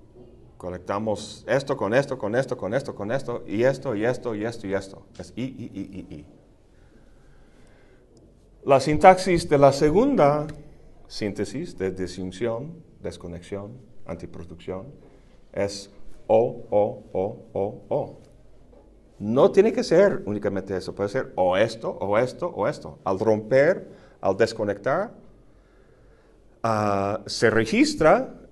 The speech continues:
esto como una memoria. Podemos entender a nivel puramente psíquico, podemos entender el cuerpo sin órganos como una memoria,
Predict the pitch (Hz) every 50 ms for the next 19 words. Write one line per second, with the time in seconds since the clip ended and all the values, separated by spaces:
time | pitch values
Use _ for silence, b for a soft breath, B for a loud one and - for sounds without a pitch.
0 | _ - 127 131 127 - 160 160 156 - 120 113 113 110 113 123 127 123 113 117
1 | 113 123 139 160 139 117 120 160 - - - 117 123 131 139 143 139 - 143 127
2 | - 123 117 127 135 - 120 123 131 135 156 208 233 226 - - 254 220 196 190
3 | 190 180 160 - 143 - 185 185 - - - 127 120 123 123 127 123 - 113 101
4 | - 104 104 107 101 95 107 98 - 95 95 - 92 92 92 95 95 90 90 85
5 | 85 - - 87 87 87 87 - - - - - - - 107 107 107 104 101 98
6 | 107 110 117 - 90 82 85